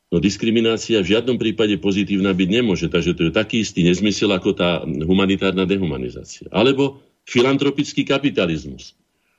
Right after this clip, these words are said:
To sa tak ako propaguje v tých časopisoch, ktoré si títo takzvaní filantropi, e, platia, ako pán Sereš a podobný, hej. Najprv ukradneme miliardu a potom nejakých sto tisíc hodíme tam za prítomnosti,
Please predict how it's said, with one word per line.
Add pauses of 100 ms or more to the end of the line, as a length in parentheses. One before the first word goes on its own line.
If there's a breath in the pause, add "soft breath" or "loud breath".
(480)
To
sa
tak
ako
propaguje
v
tých
časopisoch,
ktoré
si
títo
takzvaní
filantropi,
e, (800 loud breath)
platia,
ako
pán
Sereš
a
podobný,
hej. (1120 loud breath)
Najprv
ukradneme
miliardu
a
potom
nejakých
sto
tisíc
hodíme
tam
za
prítomnosti,